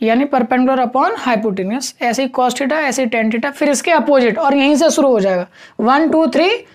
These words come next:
फिर फ़ोर, फ़ाइव, सिक्स, इस तरीके से वन, टू, थ्री, फ़ोर, फ़ाइव, सिक्स। अब tan के बाद कौन आएगा? cot theta आएगा।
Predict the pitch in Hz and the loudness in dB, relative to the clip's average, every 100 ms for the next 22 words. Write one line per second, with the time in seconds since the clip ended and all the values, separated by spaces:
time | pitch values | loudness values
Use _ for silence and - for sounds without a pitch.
0 | _ - 294 - 269 302 277 285 294 269 | _ 2 2 4 4 4 4 2 2 -2
1 | - 285 - 247 214 196 202 196 233 285 | -2 -4 -2 -2 0 -2 -4 -2 0 0
2 | 330 311 294 233 330 392 - 269 262 269 | 0 0 0 0 0 -2 0 0 2 0
3 | 254 240 - - - - 247 240 285 277 | 0 -4 -8 -16 -20 -4 -4 2 2 2
4 | 302 302 294 302 285 285 294 349 349 - | 2 2 2 0 2 2 2 0 -4 -20
5 | _ - - 269 262 285 277 254 254 339 | _ -6 0 0 0 -2 2 2 2 -2